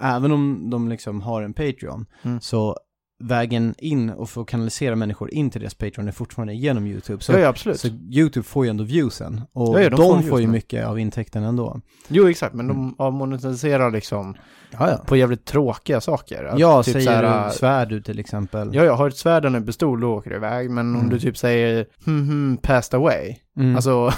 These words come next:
Speaker 2: <laughs> no, no, no, no.
Speaker 1: Mm.
Speaker 2: Den, och det är liksom
Speaker 1: Ja, inga svordomar, till och
Speaker 2: Nej.
Speaker 1: med om du har åsikter, liksom, politiska åsikter som kanske
Speaker 2: Mm.
Speaker 1: ja, väldigt höger, till exempel. Det, det verkar vara mer att de censurerar högern på något sätt. Eh, för att det är väl oskönare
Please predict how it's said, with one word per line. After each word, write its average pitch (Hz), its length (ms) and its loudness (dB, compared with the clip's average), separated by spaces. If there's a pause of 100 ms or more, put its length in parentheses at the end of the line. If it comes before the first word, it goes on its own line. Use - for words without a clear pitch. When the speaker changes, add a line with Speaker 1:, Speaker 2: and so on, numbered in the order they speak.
(120)
Speaker 2:
<laughs> - 720 -2
no, 170 220 0
no, 185 180 0
no, 170 160 -2
no. 151 340 2
Speaker 1:
Mm. 147 260 0
Speaker 2:
Den, 135 420 0
och 135 160 -4
det 143 100 2
är 151 120 2
liksom 127 420 0 (260)
Speaker 1:
Ja, 175 80 0
inga 160 220 4
svordomar, 139 1040 0
till 143 160 -4
och 131 60 0
Speaker 2:
Nej. 135 100 4
Speaker 1:
med 131 80 2
om 131 120 2
du 127 60 2
har 123 340 2
åsikter, 123 800 -6
liksom, 110 360 -10 (360)
politiska 131 480 -4
åsikter 113 360 -6
som 110 120 -4
kanske 104 240 -6
Speaker 2:
Mm. 113 500 -6 (340)
Speaker 1:
ja, - 340 -14
väldigt 104 240 -8
höger, 101 800 -6 (280)
till 107 140 -10
exempel. 107 500 -8
Det, 98 160 -8 (180)
det 113 120 -2
verkar 110 300 -4
vara 113 100 0
mer 117 200 0
att 98 60 -8
de 113 100 -8
censurerar 101 340 -6
högern 110 380 -2
på 101 60 -8
något 101 120 -6
sätt. 104 140 -10 (180)
Eh, 107 280 -6
för 101 100 -12
att 95 60 -12
det 101 60 -8
är - 20 -6
väl 101 180 -8
oskönare 107 920 -2